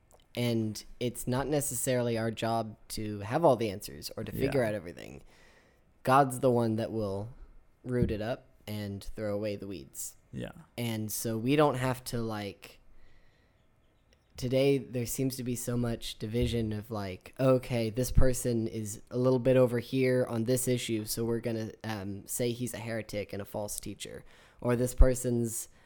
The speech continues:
Speaker 1: uh, focus is a little too much on what God wants to do here right now in your life, or,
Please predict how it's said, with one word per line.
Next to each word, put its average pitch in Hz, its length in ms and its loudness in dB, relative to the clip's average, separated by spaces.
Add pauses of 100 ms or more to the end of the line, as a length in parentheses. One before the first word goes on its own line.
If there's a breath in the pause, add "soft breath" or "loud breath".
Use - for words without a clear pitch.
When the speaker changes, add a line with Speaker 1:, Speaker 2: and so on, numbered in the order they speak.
(100)
Speaker 1:
uh, 110 320 -2
focus 135 420 2
is 120 140 -4
a 123 60 0
little 123 180 2
too 123 180 0
much 117 220 -2
on 110 160 -4
what 117 220 -4
God 123 220 2
wants 120 240 0
to 120 60 -8
do 113 220 0
here 131 340 0
right 120 180 0
now 117 200 0
in 113 100 -2
your 117 140 -2
life, 104 520 -6
or, 107 500 -4